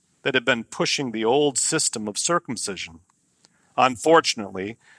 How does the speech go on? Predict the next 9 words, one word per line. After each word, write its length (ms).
the 100
rest 320
of 100
the 100
Jews 440
in 100
the 100
Antioch 480
church 420